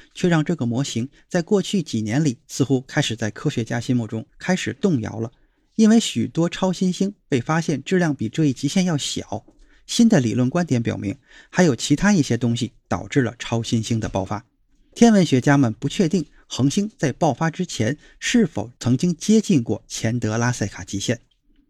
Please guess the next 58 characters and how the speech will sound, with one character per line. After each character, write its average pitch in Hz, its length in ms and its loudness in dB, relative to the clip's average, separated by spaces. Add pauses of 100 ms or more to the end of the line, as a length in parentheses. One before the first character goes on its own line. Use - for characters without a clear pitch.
研 170 120 2
究 220 100 6
团 185 180 2
队 196 120 2
现 196 160 2
在 202 140 4
认 123 180 2
为， 107 200 -4 (200)
这 - 80 -2
种 160 160 6
增 208 200 2
长 120 160 0
到 123 160 -2
极 135 180 -2
限 196 180 2
的 139 80 2
情 110 220 -6
况 117 240 0 (160)
正 196 160 2
是 127 100 -2
在 123 140 -2
S - 340 -4
N 151 240 2
二 160 160 4
零 127 140 2
一 165 140 2
二 156 200 0
Z 170 200 0
上 - 200 -8
发 170 160 -2
生 185 180 0
的 147 60 0
情 - 160 -10
况。 - 220 -12 (640)
这 208 120 6
一 185 120 6
发 196 180 0
现 143 220 2 (180)
对 131 240 4
E 190 200 2
A 190 140 2
型 117 200 -4
超 156 220 -2
新 165 180 -2
星 190 180 -2
的 135 80 0
认 120 180 0
识 - 180 -10 (100)
带 135 140 2
来 107 140 2
了 110 200 0 (160)
更 139 160 2
加 160 160 -2
深 220 280 0
刻 - 140 0
的 113 100 0
影 113 220 -4
响。 - 160 -4